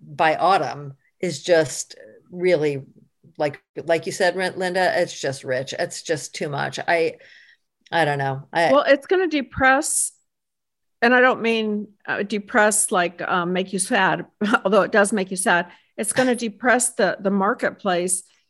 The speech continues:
Speaker 2: because companies like, like my company who have not recovered from, uh, having to close in California for a long period of time, and who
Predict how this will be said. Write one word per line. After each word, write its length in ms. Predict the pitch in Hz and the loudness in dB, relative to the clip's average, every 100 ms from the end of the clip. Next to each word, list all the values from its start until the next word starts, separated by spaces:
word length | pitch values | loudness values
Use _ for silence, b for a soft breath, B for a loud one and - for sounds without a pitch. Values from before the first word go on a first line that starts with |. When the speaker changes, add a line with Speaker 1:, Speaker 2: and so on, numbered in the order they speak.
| _ - | _ -4
Speaker 2:
because 340 | 214 - - | -2 0 -2
companies 500 | - 311 330 226 220 | -2 0 0 0 0
like, 300 | 180 185 185 _ - | 0 0 -4 _ -2
like 180 | 196 196 | -2 0
my 160 | 202 | -2
company 760 | 262 220 185 180 160 156 196 - _ _ _ _ - | 0 -2 -2 -2 -6 -4 -8 -10 _ _ _ _ 0
who 420 | 220 208 202 214 _ _ _ _ | 2 4 2 -2 _ _ _ _
have 260 | 247 214 | 0 0
not 260 | 214 220 294 | 4 4 4
recovered 640 | 196 190 202 165 156 160 | 2 0 -2 0 -2 -6
from, 640 | - 220 175 165 165 185 190 _ _ _ _ - | -6 0 0 0 -4 -8 -12 _ _ _ _ -2
uh, 340 | 185 170 170 - _ - | 0 2 -2 -6 _ -6
having 340 | 220 202 196 | 0 2 2
to 60 | 185 | -2
close 360 | - 208 185 | 0 0 2
in 120 | 190 180 | -2 -2
California 600 | 196 170 175 170 165 190 | 0 -2 -2 -4 -4 -4
for 180 | 202 170 | -2 0
a 60 | |
long 260 | 160 160 185 | 0 -2 -4
period 260 | 196 165 | -2 0
of 160 | 156 185 | -2 -6
time, 480 | - 170 165 202 - _ _ _ _ _ _ _ _ _ _ 196 | -4 -2 -2 -4 -6 _ _ _ _ _ _ _ _ _ _ 2
and 260 | 196 185 | 2 2
who 560 | - 220 226 202 - | -2 2 4 4 0